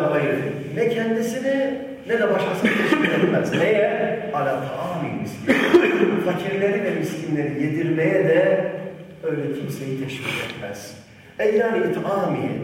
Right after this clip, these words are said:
yani buradaki taamdan kasıt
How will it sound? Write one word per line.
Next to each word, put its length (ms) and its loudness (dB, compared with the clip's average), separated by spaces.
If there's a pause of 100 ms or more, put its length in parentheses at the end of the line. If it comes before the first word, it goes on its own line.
(360)
yani 420 0 (500)
buradaki 380 0
taamdan 540 0
kasıt 360 -4